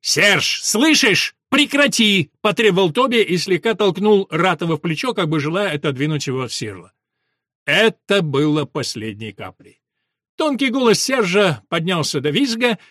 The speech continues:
и полился нескончаемый поток брани, большая часть которой, к счастью, была произнесена на неразборчивом английском.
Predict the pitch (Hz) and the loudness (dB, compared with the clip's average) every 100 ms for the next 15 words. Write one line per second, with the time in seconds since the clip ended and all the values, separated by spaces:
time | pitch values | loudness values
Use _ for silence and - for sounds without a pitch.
0 | _ - 254 180 196 180 214 185 - 202 | _ -4 -4 -2 -2 0 0 -2 -2 0
1 | 190 - 196 185 - 151 185 196 190 180 | 0 -2 -2 -2 -2 0 2 2 0 -2
2 | 160 175 139 135 151 175 135 123 120 160 | -2 -2 -4 -2 0 2 0 -2 -2 -2
3 | - 143 175 151 - 156 240 196 147 185 | -2 -2 -2 -4 -4 -2 2 2 0 -2
4 | 156 - 151 202 190 180 180 156 170 - | -2 -2 0 0 0 0 0 0 -4 -4
5 | 190 240 - - - 208 233 220 208 170 | -2 -2 -4 -14 -6 0 4 4 2 0
6 | 190 240 180 220 208 202 196 185 170 - | 0 -2 0 -2 0 0 -2 -2 -2 -4
7 | - | -12